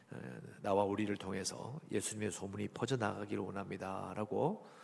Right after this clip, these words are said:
어, 기도하시고, 두 번째는, 어, 내가 말하니까 내가 느낀 은혜가 있어야 되고 내가 가진 기쁨이 있어야 돼요. 이것은 사람들이 누군가가 만들어줄 수 있는 게 아니라 하나님의 특-, 특별히 주시는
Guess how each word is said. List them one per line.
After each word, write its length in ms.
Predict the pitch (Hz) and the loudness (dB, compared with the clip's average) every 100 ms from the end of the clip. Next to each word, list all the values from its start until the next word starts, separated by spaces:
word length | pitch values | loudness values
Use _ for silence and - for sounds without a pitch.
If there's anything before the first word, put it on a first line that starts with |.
| - - | -20 -12
어, 380 | - - - - | -10 -10 -12 -10
기도하시고, 720 | - 117 104 101 - 92 90 | -8 -8 -4 0 0 0 -2
두 100 | - | -2
번째는, 560 | 104 117 127 123 120 85 - - - - - - | -2 2 4 4 2 0 -14 -16 -18 -18 -16 -10
어, 200 | 78 - - - - _ _ - _ - | -10 -10 -16 -20 -20 _ _ -20 _ 0
내가 260 | 117 123 | 4 6
말하니까 460 | 180 110 110 107 90 | 8 6 4 0 -4
내가 200 | 87 120 | 0 4
느낀 280 | 143 180 151 175 | 4 4 2 2
은혜가 280 | 214 113 | 2 2
있어야 200 | 95 - | -2 -4
되고 460 | - - 123 202 - - - | -8 -8 -6 -6 -8 -20 -8
내가 220 | - 123 127 | 0 0 2
가진 300 | 156 160 135 | -2 -2 -4
기쁨이 420 | 120 - 294 277 | -4 0 0 0
있어야 280 | 101 - - | -2 -4 -6
돼요. 220 | - - - _ _ _ _ _ _ _ _ - - - _ - - | -10 -20 -20 _ _ _ _ _ _ _ _ -20 -20 -20 _ -14 0
이것은 260 | 120 127 131 | 4 4 2
사람들이 880 | - 117 139 156 131 104 107 85 - - - | 4 4 4 4 4 4 2 0 -10 -20 -8
누군가가 800 | 110 120 147 120 92 92 98 - - - _ | -4 -2 0 0 -2 -6 -6 -10 -18 -20 _
만들어줄 500 | - 92 113 170 147 | -4 -2 4 4 4
수 80 | 113 | -2
있는 160 | 98 95 | -4 -8
게 100 | - | -8
아니라 260 | - - - - 151 - - - - - | -10 -12 -10 -8 -10 -12 -20 -20 -20 -6
하나님의 380 | 127 117 104 101 | 0 0 0 -4
특-, 160 | - - _ | -8 -12 _
특별히 320 | _ 143 135 113 | _ 2 2 2
주시는 480 | 131 - 107 98 | 0 -4 -4 -6